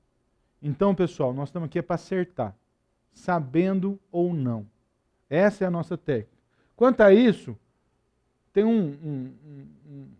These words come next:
um gráfico que eu acho que um desenho interessante. A nossa aprovação, nosso sucesso, vai depender basicamente de duas coisas. Obviamente, do seu conhecimento. Ninguém tá falando aqui também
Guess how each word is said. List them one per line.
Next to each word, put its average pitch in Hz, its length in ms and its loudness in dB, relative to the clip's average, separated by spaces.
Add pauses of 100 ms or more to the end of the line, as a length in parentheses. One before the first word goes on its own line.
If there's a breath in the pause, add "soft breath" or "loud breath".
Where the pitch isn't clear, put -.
(200)
um 131 60 -14
gráfico 160 420 2
que 196 140 -2
eu 139 180 0 (380)
acho 147 220 -4
que - 60 -12
um 151 40 -6
desenho 151 240 -4
interessante. 151 680 -4 (360)
A 165 100 -4
nossa 240 280 4
aprovação, 170 760 0
nosso 170 260 -4
sucesso, - 680 2 (440)
vai 151 80 -4
depender 180 380 2
basicamente 180 420 0
de 185 60 -8
duas 180 260 -4
coisas. 113 420 -8 (400)
Obviamente, 185 720 0
do 160 80 -14
seu 190 160 -2
conhecimento. 180 680 -6
Ninguém 151 200 -2
tá 180 140 -6
falando 180 180 -6
aqui 165 120 -10
também 156 400 -4